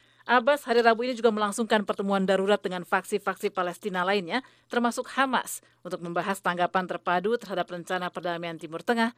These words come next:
yang disampaikan Trump itu. Abbas telah menolak rencana itu sebelum diumumkan dengan mengatakan bahwa Amerika bias pada Israel.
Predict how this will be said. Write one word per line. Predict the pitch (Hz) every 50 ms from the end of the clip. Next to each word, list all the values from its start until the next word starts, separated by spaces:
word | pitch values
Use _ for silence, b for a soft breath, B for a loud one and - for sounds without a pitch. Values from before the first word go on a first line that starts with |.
| b b b b
yang | 226 233
disampaikan | 233 - - - 214 185 165 - 175 165 165
Trump | - 196 180 160 170
itu. | 165 156 175 165 151 151 160 - _ b b b b b b b b b
Abbas | - 180 175 165 190 190 202 - - -
telah | 180 175 170
menolak | 175 175 175 180 180 -
rencana | 185 170 - 185 175 175 180
itu | 185 208 202
sebelum | - 208 180 175 185 175
diumumkan | 170 165 175 165 180 214 214 196 - 170 196 208
dengan | 196 170 160
mengatakan | 160 165 165 165 160 - 175 170 - - 208 214 214 190
bahwa | 175 180 165
Amerika | 127 151 170 202 226 233 233 - - 220 202 202 202 - -
bias | 196 196 202 254 262 262 214 139 - - - - -
pada | - 196 196 190 160 175 165 156 -
Israel. | - - 165 - - 190 170 - 175 170 147 147 147 135